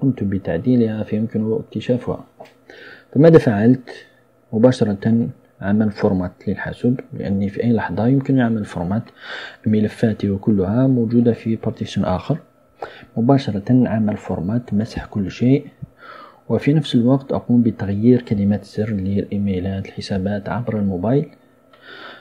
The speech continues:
في بعد حوالي عشرين دقيقة قمت بعمل install Windows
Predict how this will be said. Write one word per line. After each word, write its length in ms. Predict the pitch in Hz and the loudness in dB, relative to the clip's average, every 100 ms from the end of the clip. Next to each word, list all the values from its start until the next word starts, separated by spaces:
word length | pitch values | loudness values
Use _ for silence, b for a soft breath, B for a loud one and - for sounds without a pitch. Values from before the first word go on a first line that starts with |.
| B | B
في 240 | - 185 175 | -4 -2 2
بعد 300 | 170 160 160 | 2 2 0
حوالي 380 | - 131 131 117 | 2 4 4 2
عشرين 320 | 98 123 107 | 2 2 2
دقيقة 440 | - - 127 - | 0 -4 -4 -4
قمت 400 | 131 123 117 120 | -2 0 0 0
بعمل 1120 | 117 104 110 - - 98 92 90 104 98 95 - - _ _ | -4 -4 -4 -6 -10 -12 -10 -8 -6 -6 -6 -10 -18 _ _
install 440 | 101 98 - 92 87 - - - | -10 -8 -6 -6 -6 -12 -20 -2
Windows 460 | 120 127 107 90 - | 4 6 4 0 -6